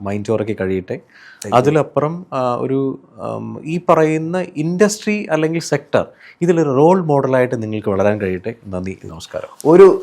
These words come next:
Speaker 2: ദൗത്യം കൂടെ ഞാനൊന്ന് പറഞ്ഞോട്ടെ.
Speaker 1: പറയൂ, പറയൂ, പറയൂ.
Speaker 2: ഞാൻ ഈ ഒരു ദൗത്യത്തിലാണ് Why do you get out of the bed every day morning എന്ന് പറഞ്ഞു കഴിഞ്ഞാൽ
Speaker 1: ഓക്കെ.
Speaker 2: നമ്പർ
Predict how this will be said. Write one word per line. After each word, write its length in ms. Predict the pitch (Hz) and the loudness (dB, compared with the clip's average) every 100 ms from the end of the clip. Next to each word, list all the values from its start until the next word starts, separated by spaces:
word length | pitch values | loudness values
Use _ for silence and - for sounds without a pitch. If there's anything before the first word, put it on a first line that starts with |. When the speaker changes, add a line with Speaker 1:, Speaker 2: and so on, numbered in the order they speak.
| - 131 | -6 2
Speaker 2:
ദൗത്യം 340 | 139 147 208 196 | 4 6 4 4
കൂടെ 120 | 196 160 | 4 4
ഞാനൊന്ന് 240 | 147 135 | 2 0
പറഞ്ഞോട്ടെ. 300 | 110 110 131 147 | 0 -2 2 2
Speaker 1:
പറയൂ, 180 | 98 - | 2 -2
പറയൂ, 180 | - - - | -10 -10 -16
പറയൂ. 140 | - - _ _ 131 | -18 -20 _ _ 2
Speaker 2:
ഞാൻ 140 | 151 160 - - _ _ | 2 2 -2 -16 _ _
ഈ 100 | 160 190 | 0 2
ഒരു 80 | 208 160 | 4 6
ദൗത്യത്തിലാണ് 580 | 156 175 170 135 120 120 120 _ _ - | 4 2 2 2 2 -2 -8 _ _ 0
Why 160 | 135 180 | 6 6
do 160 | 180 165 | 6 4
you 120 | 165 | 2
get 200 | 135 135 | 2 0
out 160 | 165 160 | 0 -2
of 80 | 143 | -6
the 80 | - | -6
bed 180 | 120 117 | -4 -2
every 200 | 131 127 123 | -2 -2 -2
day 60 | |
morning 300 | 117 110 113 120 | -2 -2 -4 -4
എന്ന് 100 | 107 | -6
പറഞ്ഞു 180 | 98 98 | -8 -14
കഴിഞ്ഞാൽ 200 | 98 101 _ _ - | -16 -20 _ _ -14
Speaker 1:
ഓക്കെ. 140 | 87 - _ _ _ _ _ _ _ _ _ _ _ _ _ _ _ _ - | -14 -16 _ _ _ _ _ _ _ _ _ _ _ _ _ _ _ _ -6
Speaker 2:
നമ്പർ 420 | 120 127 139 | -2 0 2